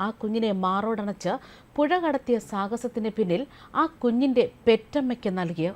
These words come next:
വാക്ക്. വയനാട്ടിലെ ദുരന്തഭൂമിയിൽ നിന്ന് വരുന്ന ഓരോ വാർത്തയും ഏറെ ഞെട്ടലോടെയാണ് നാം, ആ, കേട്ടുകൊണ്ടിരിക്കുന്നത്. ഇതിനിടയിലാണ് നമ്മളേവരും ശ്വാസം അടക്കി പിടിച്ച് കണ്ട ആ മൂന്ന് മാസം പ്രായമായ കുഞ്ഞിന് പുതുജീവൻ സമ്മാനിച്ച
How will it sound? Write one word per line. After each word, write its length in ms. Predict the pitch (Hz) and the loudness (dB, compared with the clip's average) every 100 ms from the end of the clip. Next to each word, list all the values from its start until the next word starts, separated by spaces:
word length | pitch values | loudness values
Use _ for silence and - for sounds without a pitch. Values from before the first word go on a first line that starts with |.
| - | -6
വാക്ക്. 380 | 165 165 - - - - - | -2 -2 -2 -10 -16 -20 0
വയനാട്ടിലെ 540 | 208 277 330 381 392 403 | 6 8 8 2 0 0
ദുരന്തഭൂമിയിൽ 760 | 330 320 311 330 294 311 302 | 0 0 0 -2 0 2 2
നിന്ന് 200 | 277 262 | 0 0
വരുന്ന 280 | 247 233 233 | 0 0 0
ഓരോ 380 | 247 214 240 269 | 0 2 2 2
വാർത്തയും 540 | 240 214 - 233 233 - | 0 -4 -4 -4 -2 -2
ഏറെ 200 | 214 226 | -2 0
ഞെട്ടലോടെയാണ് 920 | 208 196 190 269 277 254 240 220 202 | 0 0 0 0 2 2 2 0 -2
നാം, 180 | 196 190 | -4 -4
ആ, 140 | 185 180 196 | -4 -4 -2
കേട്ടുകൊണ്ടിരിക്കുന്നത്. 920 | 190 226 226 220 196 - 220 185 226 - - - - - - | -4 -2 -2 0 -2 -2 -2 -2 -2 -6 -14 -20 -20 -10 0
ഇതിനിടയിലാണ് 680 | 339 480 403 277 254 226 | 2 4 4 4 4 2
നമ്മളേവരും 540 | 214 202 196 196 208 247 | -2 -2 0 0 -2 -2
ശ്വാസം 540 | - 247 285 - 294 | 0 0 0 -2 -2
അടക്കി 260 | 220 208 233 | 0 -2 -4
പിടിച്ച് 340 | 220 196 202 | -2 -2 -2
കണ്ട 220 | 190 170 | -4 -2
ആ 200 | 175 202 | -2 -2
മൂന്ന് 340 | 208 202 233 262 | -2 0 0 -2
മാസം 400 | 247 247 240 208 | -2 -6 -8 -8
പ്രായമായ 500 | 196 185 190 190 180 | -6 -4 -4 -4 -4
കുഞ്ഞിന് 440 | 180 180 180 170 294 - - - | -4 -4 -2 -2 -4 -8 -20 -8
പുതുജീവൻ 580 | 311 339 415 262 262 220 | 0 6 6 6 0 0
സമ്മാനിച്ച 600 | 196 196 180 190 170 - | -4 -6 -4 -4 -4 -4